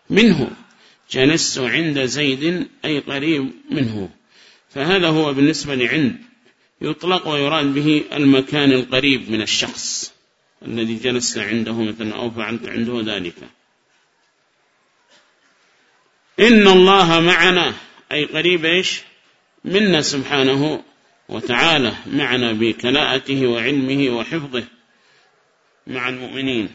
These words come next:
فهذا بمعنى ما سمعت، أي بمعنى القرب، عند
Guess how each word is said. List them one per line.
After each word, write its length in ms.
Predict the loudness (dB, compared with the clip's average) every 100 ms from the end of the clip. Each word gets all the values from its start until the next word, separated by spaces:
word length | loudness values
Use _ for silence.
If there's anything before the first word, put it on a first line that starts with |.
| -16 _ _ _ _ _ _ _ _ _ _ _ _ _ _ _ _ _ _ _ _
فهذا 400 | -6 -2 -2 -2
بمعنى 460 | -2 -2 0 0 2
ما 160 | 2 0
سمعت، 420 | -2 -2 -4 -8 _ _ _ -6
أي 140 | -4
بمعنى 380 | -2 -2 0 -2
القرب، 380 | -2 -2 -2 -4 _ _ _ -8
عند 540 | -2 -2 -2 -2 -4